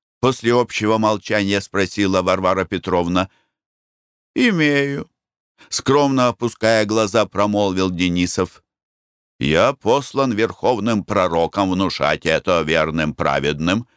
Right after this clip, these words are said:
Была некогда проповедь покаяния. Теперь, в последние дни мира, настало время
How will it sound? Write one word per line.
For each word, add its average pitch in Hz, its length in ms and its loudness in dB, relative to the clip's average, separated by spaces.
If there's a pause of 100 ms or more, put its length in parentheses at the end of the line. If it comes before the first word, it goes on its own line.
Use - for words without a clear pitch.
(560)
Была 170 600 2
некогда 143 680 0
проповедь 117 760 0
покаяния. 80 920 -2 (580)
Теперь, 95 600 2
в - 160 -16
последние 90 840 0
дни 92 480 0
мира, 87 580 0 (380)
настало 151 580 0
время 160 500 -2